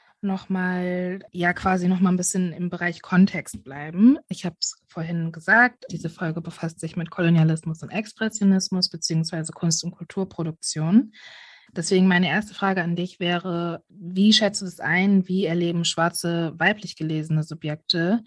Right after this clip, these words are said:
in Deutschland den Kolonialismus in Bezug auf eben Kunst- und Kulturproduktion? Also, und vielleicht als Anschlussfrage auch, was glaubst du,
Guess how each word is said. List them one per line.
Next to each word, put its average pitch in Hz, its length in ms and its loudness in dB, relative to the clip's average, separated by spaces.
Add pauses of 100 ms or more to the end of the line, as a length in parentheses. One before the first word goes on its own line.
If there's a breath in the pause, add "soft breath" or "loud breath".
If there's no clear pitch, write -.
(320 soft breath)
in 170 140 4
Deutschland 170 400 0
den 160 80 0
Kolonialismus 156 800 0
in 147 160 -2
Bezug 151 340 -6
auf 143 180 -6
eben 143 280 -4
Kunst- 151 320 -2
und 143 80 -4
Kulturproduktion? 147 1120 -8
Also, 151 460 -2 (400 soft breath)
und 165 120 6
vielleicht 165 300 2
als 165 160 0
Anschlussfrage 165 920 0
auch, 160 320 -2 (300 soft breath)
was 165 140 -10
glaubst 165 400 0
du, 165 360 0